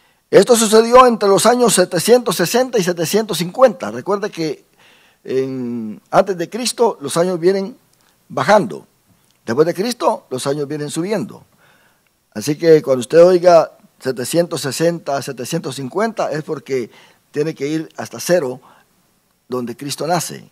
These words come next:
Ya de cero, o sea, del nacimiento de Cristo para acá, pues ya los números van subiendo. Entonces vemos acá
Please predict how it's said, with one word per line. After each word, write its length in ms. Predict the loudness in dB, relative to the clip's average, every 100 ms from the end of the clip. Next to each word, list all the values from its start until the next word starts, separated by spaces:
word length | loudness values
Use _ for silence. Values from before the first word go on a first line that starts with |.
| _ _ _ _ _ _
Ya 500 | -12 -4 0 0 0
de 240 | -8 -14
cero, 460 | 2 4 4 2 -8 _ _ _ _ _ _
o 120 | -14
sea, 180 | -6 -6
del 160 | -4 -8
nacimiento 380 | -8 -8 -8
de 40 | -8
Cristo 180 | -8 -8
para 160 | -8
acá, 300 | -2 0 -2 _ _ _ _ -12
pues 140 | -6
ya 120 | -4
los 140 | -4 -4
números 440 | -6 -4 -6 -8 _
van 360 | -8 -8 -8 -14
subiendo. 680 | -12 -8 2 2 2 -6 -16 _ _ _ _ _ _ _ _ _ _
Entonces 380 | -2 4 6 6
vemos 240 | 2 2 2
acá 460 | 4 4 4 0